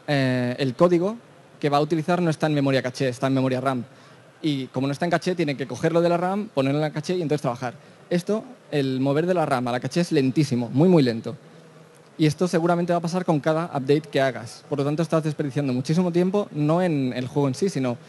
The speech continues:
en comunicarte con la memoria ram. Ahora sí, programación orientada a datos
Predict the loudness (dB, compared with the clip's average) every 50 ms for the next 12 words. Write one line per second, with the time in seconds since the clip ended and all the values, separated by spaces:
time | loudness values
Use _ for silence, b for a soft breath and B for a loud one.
0 | B B B -4 -2 0 0 2 0 2 2 2 0 2 2 2 2 2 2 2
1 | 2 2 0 0 0 -2 -2 -4 -4 -8 -12 -20 -20 -20 -16 -16 -16 -16 -16 -20
2 | -20 -20 -20 -20 -20 -20 -20 -20 -20 -20 -20 -20 -20 -20 -14 -4 0 2 2 2
3 | 2 0 -4 -4 -2 0 2 2 2 4 4 4 4 6 6 8 8 8 8 6
4 | 6 4 0 0 -2 -12